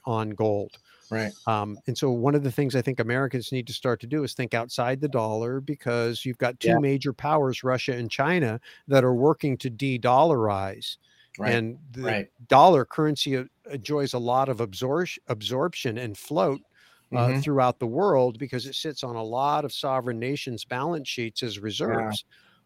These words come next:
Speaker 1: The
Speaker 2: Right.
Speaker 1: problem is, is if the world reserve currency changes, then the need for those people to hold those dollars go away. And therefore, the only place those dollars are good is in
Speaker 2: Yeah.
Speaker 1: the United States.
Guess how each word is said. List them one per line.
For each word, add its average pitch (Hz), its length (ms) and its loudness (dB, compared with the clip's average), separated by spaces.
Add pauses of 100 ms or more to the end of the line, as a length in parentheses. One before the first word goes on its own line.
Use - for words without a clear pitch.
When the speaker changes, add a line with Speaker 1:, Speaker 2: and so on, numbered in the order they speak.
Speaker 1:
The 143 60 0
Speaker 2:
Right. 110 80 2
Speaker 1:
problem 180 400 10
is, 139 380 4
is 143 300 2
if 147 320 0 (160)
the 131 160 0
world 143 280 4
reserve 139 420 0
currency 135 480 -2
changes, 151 880 -4 (460)
then 156 360 4
the 135 140 2
need 165 380 0
for 180 100 -2
those 143 200 0
people 147 320 -2
to 123 60 -2
hold 143 240 0
those 131 240 0
dollars 139 460 0
go 127 300 0
away. 131 580 -2 (380)
And 135 100 0
therefore, 175 280 4
the 139 140 4
only 156 220 4
place 151 340 -2
those 139 260 0
dollars 135 480 0
are 113 100 -2
good 131 560 0 (500)
is 135 160 4
in 143 120 6
Speaker 2:
Yeah. 135 60 2
Speaker 1:
the 139 60 4
United 120 480 0
States. - 560 -2